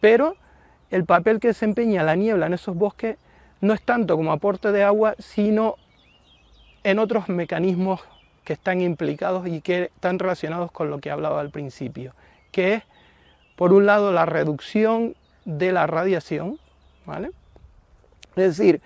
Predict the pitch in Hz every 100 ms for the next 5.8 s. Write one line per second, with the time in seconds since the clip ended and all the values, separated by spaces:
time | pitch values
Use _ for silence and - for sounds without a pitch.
0 | - - 185 - 185 175 160 - 185 196
1 | 196 160 - 170 156 202 196 160 185 175
2 | 170 151 131 131 160 208 151 143 - 147
3 | 143 151 156 165 208 220 240 - - _
4 | - - 170 160 165 175 185 185 180 -
5 | 180 175 180 196 196 - 196 214